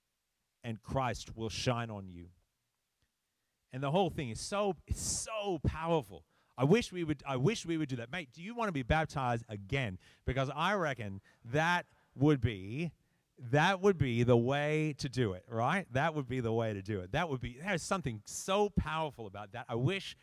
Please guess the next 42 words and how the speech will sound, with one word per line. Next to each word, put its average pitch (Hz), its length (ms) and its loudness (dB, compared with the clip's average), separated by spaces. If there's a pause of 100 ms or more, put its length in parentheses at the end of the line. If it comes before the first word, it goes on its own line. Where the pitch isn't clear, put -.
(140)
I 120 100 -6
could 113 140 -4
be 151 160 -2
there 139 140 -4
to 113 40 -6
say, 131 120 -8
I 117 60 -4
wish 123 180 -2
I 117 80 -8
could 101 120 -12
do 143 80 -6
it. - 80 -10
In 120 120 -6
fact, 156 300 -2 (560)
I 127 100 -4
may 151 220 -4
just, 110 420 -6 (320)
I 110 100 -4
might, 127 400 -6 (260)
I 123 140 -4
might 135 320 -2
just, 110 500 -6 (140)
I 123 100 0
might 135 280 -2
just - 280 -8
do 98 120 -8
it. 80 100 -16 (320)
"Awake, 131 720 0 (100)
sleeper, 113 600 -8 (360)
rise 143 720 0
from 151 140 -4
the 120 80 -2
dead, 101 360 -10 (380)
and 110 200 -8
Christ 135 600 -4 (220)
will 120 160 -2
shine 127 500 -4
on 95 160 -6
you." 90 180 -14 (760)
Become 220 640 4 (280)
something 202 680 0
new. 190 500 6